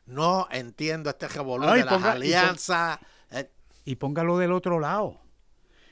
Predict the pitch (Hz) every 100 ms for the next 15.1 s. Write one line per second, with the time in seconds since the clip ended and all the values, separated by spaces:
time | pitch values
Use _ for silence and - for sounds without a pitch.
0 | - 143 143 143 151 143 143 - 135 139
1 | 123 139 139 165 196 190 190 180 190 202
2 | 202 175 185 170 160 151 151 151 147 -
3 | 156 143 143 143 - 190 175 143 98 87
4 | 92 _ _ - _ _ - 175 156 110
5 | 135 233 - - _ - 131 135 135 180
6 | 202 190 220 214 147 92 - _ _ _
7 | _ _ _ 147 143 139 131 120 110 104
8 | - - 127 123 117 107 104 98 92 90
9 | 85 82 82 80 80 170 165 151 151 175
10 | 208 214 202 208 226 - 127 - _ _
11 | _ 143 117 90 - 185 170 160 147 196
12 | 240 240 202 165 131 92 - _ _ _
13 | _ _ _ _ _ _ _ _ _ 117
14 | 156 240 147 123 - 113 185 269 262 208
15 | 202